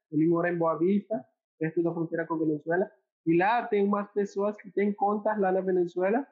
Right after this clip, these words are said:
Então, meu irmão entrega o dinheiro em reais pra essa pessoa e essa pessoa faz uma transferência da conta dela que tem lá na Venezuela pra conta do meu tio, meu primo que estiver lá na Venezuela.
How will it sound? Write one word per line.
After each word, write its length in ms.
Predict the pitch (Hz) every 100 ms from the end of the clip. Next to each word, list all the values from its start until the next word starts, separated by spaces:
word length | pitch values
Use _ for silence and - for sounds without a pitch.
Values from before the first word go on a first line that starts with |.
| _ _ _ 160
Então, 360 | 151 180 -
meu 160 | 320 190
irmão 280 | 196 196 208
entrega 340 | 202 196 196
o 60 | 202
dinheiro 340 | 185 185 196 196
em 100 | 175
reais 360 | 180 185 196
pra 120 | 190
essa 180 | 180 196
pessoa 380 | 185 180 208 214
e 60 | 190
essa 160 | 185
pessoa 320 | 180 170 185
faz 200 | 190 180
uma 160 | 190 185
transferência 560 | 196 185 196 196 190 180
da 140 | 170
conta 320 | - 202 208
dela 260 | 202 208 208
que 80 | 196
tem 280 | 185 185
lá 120 | 185 190
na 100 | 208
Venezuela 480 | 208 202 208 220 - _ _
pra 160 | 233 214
conta 300 | 196 180 190
do 120 | 180
meu 200 | 175 165
tio, 280 | - 202 196
meu 160 | 180 160
primo 260 | 175 185 175
que 80 |
estiver 240 | _ 156 151
lá 140 | 143
na 100 | 135
Venezuela. 200 | 131 _